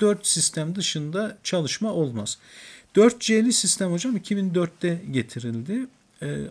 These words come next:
amacı şuydu. E, doksan dörtten itibaren kamuda, e, özelleştirilen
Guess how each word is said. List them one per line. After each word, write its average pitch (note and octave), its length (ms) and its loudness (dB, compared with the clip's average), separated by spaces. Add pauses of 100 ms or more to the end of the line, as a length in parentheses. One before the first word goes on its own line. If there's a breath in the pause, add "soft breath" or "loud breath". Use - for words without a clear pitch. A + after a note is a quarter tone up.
amacı F#3+ 360 2
şuydu. G3+ 560 0 (540 soft breath)
E, - 40 -10
doksan E3 720 0
dörtten F#3+ 360 -2
itibaren D#3+ 760 -4
kamuda, F#3 580 -2 (580)
e, - 20 -14
özelleştirilen E3 1120 0